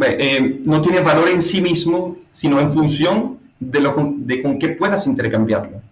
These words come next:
Y por ende, por eso las personas siempre huyen a unidades, a, a unidades de medida y de cambio, y unidades de valor, eh, mejor que puede ser el peso, puede ser el bolívar, eh, ¿me entiendes? Entonces, ellos no respetan esta libertad porque dicen, "Si tú lo presionas y no pueden cambiarlo por ningún otro,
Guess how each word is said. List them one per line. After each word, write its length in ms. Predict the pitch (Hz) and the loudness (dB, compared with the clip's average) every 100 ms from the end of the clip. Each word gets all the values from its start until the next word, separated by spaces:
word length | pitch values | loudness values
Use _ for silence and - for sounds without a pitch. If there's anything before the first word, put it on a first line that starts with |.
| _ _ _ | _ _ _
Y 60 | 127 | -8
por 120 | 131 | -2
ende, 160 | 139 156 | 0 2
por 120 | 147 | 0
eso 120 | 175 | 0
las 100 | 165 | 0
personas 300 | 147 147 151 | 0 -2 -2
siempre 320 | 156 156 151 170 | 0 0 0 2
huyen 480 | 156 151 165 170 - _ | 2 2 0 -2 -12 _
a 80 | - | -2
unidades, 720 | 131 131 139 143 156 143 - - | 2 4 4 4 2 -2 -8 -6
a, 220 | 117 - | -4 -2
a 60 | 120 | 0
unidades 340 | 123 127 143 | 0 2 2
de 80 | 156 | 2
medida 400 | 143 123 151 143 | 2 2 0 2
y 60 | 139 | 2
de 120 | 123 | 2
cambio, 560 | 127 127 113 135 160 - | 0 0 0 0 -4 -6
y 80 | 123 | -8
unidades 340 | 120 120 147 | -2 0 2
de 60 | 151 | 2
valor, 480 | 135 135 151 - - _ _ _ _ - | 0 2 0 -2 -8 _ _ _ _ -4
eh, 200 | 127 123 | 0 2
mejor 500 | 131 127 139 147 160 | 2 0 0 0 0
que 240 | 135 139 | 0 0
puede 200 | 143 127 | 2 0
ser 180 | 123 127 | 0 0
el 140 | 113 113 | -2 0
peso, 440 | 143 131 120 127 | 0 0 0 -2
puede 140 | 120 | -2
ser 160 | 117 117 | -2 0
el 80 | 110 | -2
bolívar, 760 | 117 127 143 131 127 120 127 - _ _ - | 0 0 2 2 4 2 0 -6 _ _ -6
eh, 120 | 117 | -2
¿me 100 | 117 | 0
entiendes? 420 | 110 131 110 - - _ _ | 2 0 0 -4 -10 _ _
Entonces, 260 | - 120 160 | -12 -4 -2
ellos 180 | 143 156 | 2 2
no 120 | 170 | 2
respetan 320 | 156 170 165 | 2 0 2
esta 160 | 170 170 | 2 4
libertad 340 | 160 143 151 | 2 2 0
porque 200 | 147 139 | 0 -2
dicen, 180 | 131 131 | -2 -2
"Si 160 | - - | -2 -2
tú 100 | 214 | -2
lo 100 | 240 | -2
presionas 540 | 160 - 185 - 120 | -2 0 2 2 2
y 40 | |
no 160 | 143 160 | 0 -2
pueden 220 | 185 208 | -2 0
cambiarlo 380 | 175 165 160 135 | 0 2 2 0
por 160 | 127 127 | 0 -2
ningún 300 | 143 175 190 | 0 0 2
otro, 300 | 180 262 | 0 -2